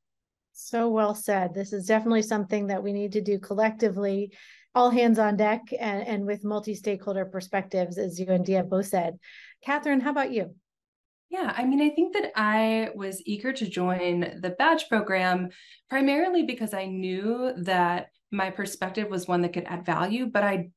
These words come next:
Speaker 2: I didn't necessarily have access to conversations that were happening in other places in the business or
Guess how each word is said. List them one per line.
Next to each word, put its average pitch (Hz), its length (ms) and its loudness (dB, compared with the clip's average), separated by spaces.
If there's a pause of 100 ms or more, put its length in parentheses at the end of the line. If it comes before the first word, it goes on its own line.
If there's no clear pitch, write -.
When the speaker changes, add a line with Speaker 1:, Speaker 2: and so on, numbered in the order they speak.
(100)
Speaker 2:
I 202 140 -2
didn't 208 520 -2
necessarily 185 680 -2
have 185 260 0
access 180 400 -4
to 190 120 -8
conversations 180 640 -2
that 175 140 -2
were 170 100 -4
happening 175 400 -2
in 175 160 -8
other 185 240 -4
places 180 340 -4
in 175 100 0
the 170 80 0
business 180 460 -4
or 175 300 -2